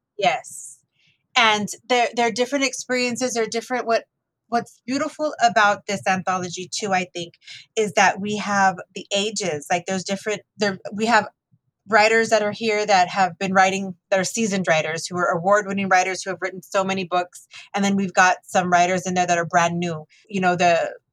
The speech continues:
there's that. And then there's also the age groups. Like,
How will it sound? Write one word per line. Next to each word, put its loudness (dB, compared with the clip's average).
there's 0
that. 4
And -2
then 0
there's -2
also 0
the -8
age -4
groups. -14
Like, -6